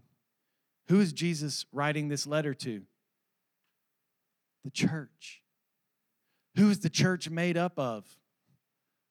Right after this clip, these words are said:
Believers. And so Jesus writes this letter and he says, "Number one, look, I love you so much that I'll rebuke and discipline. That I'm gonna get you back on the path when you need to be back on the path."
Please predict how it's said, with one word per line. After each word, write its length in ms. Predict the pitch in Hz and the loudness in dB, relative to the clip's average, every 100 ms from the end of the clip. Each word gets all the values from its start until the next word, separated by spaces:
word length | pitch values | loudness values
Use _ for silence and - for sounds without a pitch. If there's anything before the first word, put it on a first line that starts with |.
| _ _ - | _ _ -12
Believers. 920 | 135 143 156 113 101 85 - - - _ _ _ _ _ _ _ _ _ _ - - - | -6 -2 -2 -4 -16 -18 -16 -18 -20 _ _ _ _ _ _ _ _ _ _ -20 -20 -10
And 80 | 131 | -4
so 120 | 160 | -4
Jesus 600 | 131 - 185 190 190 - | -2 2 2 2 0 0
writes 480 | 143 139 185 185 - | -2 -2 -2 -4 -6
this 180 | 156 - | -6 -4
letter 520 | 143 170 185 147 110 _ _ _ _ _ _ - | 0 2 2 -2 -6 _ _ _ _ _ _ -6
and 80 | 160 | 0
he 20 | |
says, 240 | - 165 | 2 2
"Number 320 | 151 160 175 170 | 0 0 2 2
one, 320 | 165 180 160 | 2 4 4
look, 260 | 170 165 - _ _ _ _ _ _ _ - | 4 2 -2 _ _ _ _ _ _ _ -8
I 120 | 135 | 0
love 300 | 170 143 156 | 4 4 4
you 80 | 175 | 2
so 200 | 185 160 | 0 0
much 500 | 151 147 185 - - _ _ _ | 0 0 0 -4 -16 _ _ _
that 120 | 127 | -2
I'll 100 | 131 | 0
rebuke 420 | 139 135 120 151 135 | 0 0 -2 -6 -6
and 120 | 135 | -6
discipline. 420 | 143 - - 95 _ _ _ _ _ _ _ _ _ _ _ _ _ _ _ _ _ _ - | -6 -8 -12 -20 _ _ _ _ _ _ _ _ _ _ _ _ _ _ _ _ _ _ -10
That 180 | - 131 | -6 0
I'm 120 | 156 | 2
gonna 160 | 160 147 | 4 2
get 280 | 165 180 | 2 2
you 80 | 170 | 0
back 400 | 135 143 156 160 | 0 0 0 0
on 160 | 160 156 | -2 -2
the 60 | |
path 480 | 139 135 160 147 131 | -4 -4 -2 -2 -4
when 160 | 127 127 | -6 -4
you 80 | 139 | 0
need 180 | 143 143 | 0 0
to 60 | |
be 160 | 131 139 | 0 -2
back 300 | 131 131 - | -2 -4 -4
on 140 | 135 123 | -6 -6
the 60 | |
path." 320 | 113 135 127 | -8 -10 -10